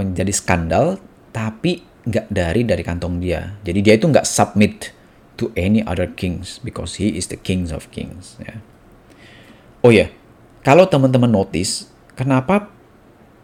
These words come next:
Petrus di sini juga dibayarin, dapat duit dari ikan? Kenapa nggak, istilahnya, oh, kenapa nggak mancingnya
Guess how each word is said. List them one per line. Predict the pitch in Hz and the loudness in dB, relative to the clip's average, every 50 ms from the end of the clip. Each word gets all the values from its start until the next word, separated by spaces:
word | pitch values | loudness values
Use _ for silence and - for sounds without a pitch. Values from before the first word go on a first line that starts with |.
| - - | -20 -4
Petrus | - 117 117 - - 170 180 - | 0 0 0 2 0 -2 -2 0
di | - 110 | 0 0
sini | 107 - 107 117 156 170 | 2 2 2 0 0 0
juga | 151 117 92 - 101 85 80 71 - - - - - - | 0 -2 0 2 2 2 2 2 -2 -8 -16 -20 -20 -14
dibayarin, | _ 98 98 104 87 87 85 85 85 95 107 98 90 80 78 - - - - - - - - - - - - - - - _ _ - - - - _ _ - | _ -4 -2 2 4 4 6 6 6 4 4 2 2 -2 -6 -10 -16 -20 -20 -20 -20 -20 -20 -20 -20 -20 -20 -20 -20 -20 _ _ -20 -20 -20 -20 _ _ -6
dapat | 95 87 90 | -6 -4 -2
duit | 98 104 98 | -2 0 2
dari | 98 - - - - 101 98 | 2 2 0 0 -4 -8 -4
ikan? | - 95 80 82 - - | -4 -4 -4 -4 -8 -10
Kenapa | - - 107 113 113 113 165 180 | -8 -4 -2 -2 0 2 2 2
nggak, | 170 131 98 98 90 85 80 - - - _ _ _ _ _ - | 4 6 6 6 6 4 2 -2 -10 -20 _ _ _ _ _ -12
istilahnya, | - - 98 82 92 120 123 120 113 110 107 | -6 -4 -2 0 2 2 4 4 2 2 4
oh, | - 175 165 | 4 4 4
kenapa | 117 110 113 143 175 | 4 0 0 2 4
nggak | 156 120 113 110 107 104 104 - - - - - - | 6 8 8 10 8 8 6 4 -2 -10 -20 -6 -2
mancingnya | 113 110 107 110 110 117 107 123 135 | 2 2 2 2 2 0 0 2 2